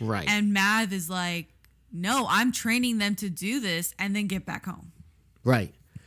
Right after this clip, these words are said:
Speaker 1: Which is not something that we saw in the original Top Gun, because he always lived by the seat
Speaker 2: Yeah.
Speaker 1: of his pants and, you know, "I'm gonna
Speaker 2: <clears throat> Yeah.
Speaker 1: do
Speaker 2: Well,
Speaker 1: it."
Speaker 2: he was still training and, you know.
Speaker 1: Yeah. But now he, he sees that value of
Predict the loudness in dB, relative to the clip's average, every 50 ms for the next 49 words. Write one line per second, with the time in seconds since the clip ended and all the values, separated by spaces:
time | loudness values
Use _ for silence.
0 | -20 -20 -20 -20 -2 8 10 10 10 10 4 -2 -4 -6 -14 _ -20 _ _ _
1 | _ 4 6 6 6 6 6 6 6 6 4 4 4 6 6 6 6 4 4 4
2 | 6 6 6 4 4 4 2 2 2 0 2 2 4 4 6 4 4 4 4 2
3 | 2 0 2 2 0 0 2 2 2 2 4 2 0 0 2 0 -2 -2 0 0
4 | 2 0 2 2 2 2 4 2 2 0 0 2 4 6 6 4 2 -2 -10 -18
5 | -4 -2 -2 0 0 -2 -2 0 0 0 -2 -2 -6 -8 0 2 4 6 6 6
6 | 4 2 0 -2 -2 -2 0 0 0 0 0 0 2 2 2 2 0 0 0 0
7 | 0 0 2 2 2 4 2 2 0 -2 -2 -4 -4 -2 -2 -4 -4 -6 -6 -6
8 | -4 -4 -4 -4 -6 -6 -6 -8 -8 -8 -10 -12 -14 -14 -4 0 2 4 4 6
9 | 4 4 2 0 -4 _ _ _ -20 _ -20 -18 -2 4 4 6 6 6 6 6
10 | 6 6 6 6 6 6 4 4 0 -2 0 0 0 0 0 -2 -2 -2 -2 0
11 | 0 0 0 2 2 0 0 0 0 -2 -2 -2 0 0 0 2 2 2 4 4
12 | 2 0 -2 -2 -2 -2 -2 -2 -2 -4 -6 -8 -10 -14 -20 -20